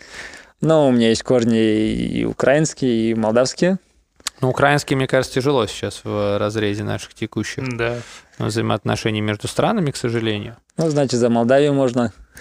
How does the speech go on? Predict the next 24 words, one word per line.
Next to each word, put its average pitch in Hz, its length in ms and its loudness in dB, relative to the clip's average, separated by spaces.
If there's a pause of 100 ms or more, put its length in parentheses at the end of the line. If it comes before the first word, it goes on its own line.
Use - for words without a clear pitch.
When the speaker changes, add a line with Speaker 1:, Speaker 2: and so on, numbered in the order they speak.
Speaker 2:
Твоя 127 280 4
футзальная 131 420 4
мечта? 120 440 0 (1160)
Speaker 1:
Футзальная 120 680 0
мечта. 110 540 0
Speaker 2:
Что 120 120 2
бы 123 120 2
ты 123 80 0
Speaker 1:
Да. 127 100 0
Speaker 2:
хотел 117 220 0
выиграть? 113 280 0
Speaker 1:
Я 113 140 2
бы 117 120 0
хотел - 280 0
выиграть 120 340 2
Лигу 113 200 2
чемпионов. 107 560 -4 (540)
Speaker 2:
Ты - 100 -2
думаешь, 123 480 -2
это 123 180 -2
мечта 180 460 0
или 135 120 0
это 117 160 -2
цель? 104 300 -6